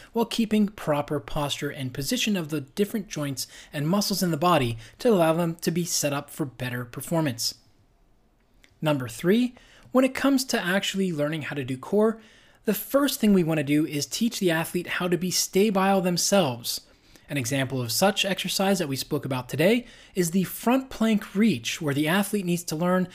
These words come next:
how to fire all of the muscles between the neck, the elbows, and the knees in order to resist movement through the hips or the back inappropriately as they lift the hand up to reach ahead. Again,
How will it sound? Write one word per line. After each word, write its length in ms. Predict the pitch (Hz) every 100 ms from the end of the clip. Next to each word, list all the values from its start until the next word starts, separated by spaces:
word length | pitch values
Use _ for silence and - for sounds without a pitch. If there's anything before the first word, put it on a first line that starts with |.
| - -
how 160 | 156
to 160 | 156 135
fire 480 | - - 180 175 165 -
all 220 | 233 294
of 60 |
the 80 | 208
muscles 400 | 180 175 - 165
between 300 | 139 - 135
the 80 | 120
neck, 340 | 156 233 - - - - -
the 160 | 123 135
elbows, 480 | 180 185 185 180 -
and 200 | 208 277
the 60 | 269
knees 400 | 233 147 127 - -
in 140 | 175
order 320 | - 214 247 240
to 200 | - 220
resist 680 | 185 147 151 254 - - - - - _ _
movement 680 | 147 175 277 208 147 117 113 - -
through 220 | - 127
the 60 |
hips 480 | 113 254 262 - - - _ _ -
or 140 | 240
the 80 | 254
back 440 | 180 156 127 - -
inappropriately 840 | 208 233 - 233 226 165 131 127 -
as 200 | 160 151
they 180 | 156 139
lift 380 | 143 226 220 -
the 60 |
hand 300 | 185 202 170
up 340 | 190 127 123 -
to 140 | -
reach 300 | 160 127 117
ahead. 400 | 139 - 160 117 - - - _ _ _ _ _ _ _ -
Again, 460 | 147 214 160 110